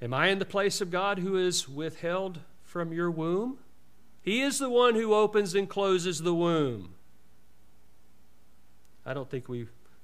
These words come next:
really get that understanding. So Jesus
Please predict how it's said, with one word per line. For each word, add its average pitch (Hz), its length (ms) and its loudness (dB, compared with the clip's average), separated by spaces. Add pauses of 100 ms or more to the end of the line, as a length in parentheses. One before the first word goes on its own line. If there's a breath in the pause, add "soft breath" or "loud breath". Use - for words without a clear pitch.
really 139 260 -4
get 139 300 -6
that 117 180 -4
understanding. 107 760 -8 (3000 soft breath)
So - 140 -6
Jesus 247 580 0